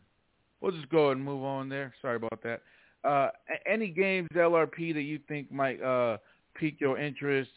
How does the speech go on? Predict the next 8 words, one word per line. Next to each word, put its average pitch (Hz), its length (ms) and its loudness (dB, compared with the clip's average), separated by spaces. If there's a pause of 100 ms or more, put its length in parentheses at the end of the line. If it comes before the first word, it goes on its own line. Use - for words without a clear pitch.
(140)
get, 117 280 -4
get, 131 320 2
uh, 120 300 4 (160)
get 147 240 0
you 131 140 -6
kind 135 320 4
of, 117 180 4 (560)
um, 110 760 2